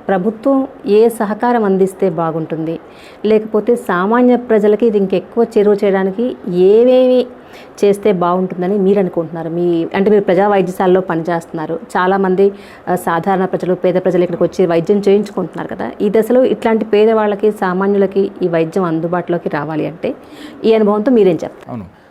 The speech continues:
Speaker 2: యాక్చువల్గా ఇది అంటే నేను ఇక్కడ సుందరయ్య విజ్ఞాన కేంద్రం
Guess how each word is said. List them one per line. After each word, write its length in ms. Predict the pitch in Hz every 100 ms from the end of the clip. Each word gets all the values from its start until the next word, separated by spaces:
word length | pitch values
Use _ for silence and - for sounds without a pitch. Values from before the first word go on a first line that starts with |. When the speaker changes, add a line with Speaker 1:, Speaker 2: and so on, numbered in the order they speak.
| _
Speaker 2:
యాక్చువల్గా 880 | - 104 147 156 147 147 135 110 107 104
ఇది 580 | 113 110 110 104 101
అంటే 160 | 104 120
నేను 320 | 104 113 117
ఇక్కడ 520 | 104 - 104 131 104 - -
సుందరయ్య 600 | 120 123 113 107 98 95
విజ్ఞాన 340 | 98 104 104
కేంద్రం 340 | 95 92 85